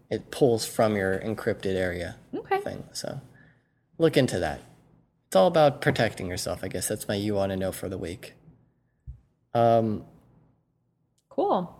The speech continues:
Speaker 1: and that'll do it. I think that's, uh, that'll do it for this episode. Uh, just a reminder again, if, uh, if you do wanna get in touch with us, we're on Twitter at Internet on Tape.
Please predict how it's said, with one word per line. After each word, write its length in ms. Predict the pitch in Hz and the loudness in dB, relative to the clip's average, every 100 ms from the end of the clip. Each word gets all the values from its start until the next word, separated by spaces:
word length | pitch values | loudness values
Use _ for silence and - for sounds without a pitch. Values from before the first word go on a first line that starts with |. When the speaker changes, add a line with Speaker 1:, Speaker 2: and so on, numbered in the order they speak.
| _ - | _ -8
Speaker 1:
and 120 | 156 | 2
that'll 180 | 185 269 | 4 4
do 160 | 185 247 | 6 6
it. 120 | - | 4
I 80 | 135 | 2
think 160 | 180 190 | 2 4
that's, 200 | 185 202 | 4 8
uh, 360 | 190 180 180 175 | 10 10 6 6
that'll 200 | 180 175 | 6 8
do 120 | 190 | 6
it 100 | - | 6
for 80 | 175 | 4
this 200 | 180 165 | 6 4
episode. 580 | 175 165 135 123 156 - - - - - - _ _ _ _ _ - - _ - | 2 0 4 4 2 -4 -18 -20 -20 -20 -20 _ _ _ _ _ -12 -12 _ 2
Uh, 220 | 151 151 | 4 6
just 240 | 180 - | 4 4
a 40 | 190 | 6
reminder 300 | 156 160 160 | 6 6 6
again, 320 | 147 143 147 | 6 6 6
if, 300 | 131 - 110 | 2 0 0
uh, 400 | 135 123 123 131 - | 2 4 2 -2 -6
if 160 | - | 0
you 60 | 143 | 4
do 120 | 170 | 6
wanna 160 | 180 151 | 8 6
get 120 | 139 | 6
in 80 | 131 | 4
touch 240 | 143 - | 2 2
with 100 | 127 | 2
us, 240 | 127 131 135 | 4 2 0
we're 180 | 127 | 4
on 140 | 123 131 | 4 4
Twitter 340 | - 123 131 | 4 4 6
at 160 | 120 - | 4 2
Internet 340 | 113 110 113 | 2 2 2
on 140 | 113 110 | 2 0
Tape. 360 | 120 135 - | 2 2 0